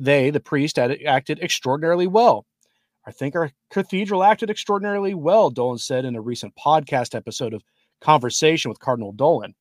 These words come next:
He praised the priest who held the funeral for celebrating a liturgy of the word instead of a holy mass with the irreverent crowd present, though the priest permitted numerous blasphemies and sacrileges throughout the scandalous event. "Again, I applaud our priests who made a quick decision saying, 'Uh-oh,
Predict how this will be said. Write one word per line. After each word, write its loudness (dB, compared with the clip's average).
He -6
praised 4
the 2
priest -2
who -4
held 2
the -4
funeral 0
for -8
celebrating 0
a -2
liturgy -4
of -4
the 0
word 0
instead -8
of -8
a -8
holy -8
mass -2
with -14
the 0
irreverent 2
crowd -2
present, -4
though 0
the -4
priest -4
permitted 0
numerous -2
blasphemies -2
and -6
sacrileges -2
throughout -10
the -12
scandalous -12
event. -4
"Again, 4
I 8
applaud 4
our 2
priests -6
who -6
made -2
a -4
quick -6
decision -6
saying, -2
'Uh-oh, 2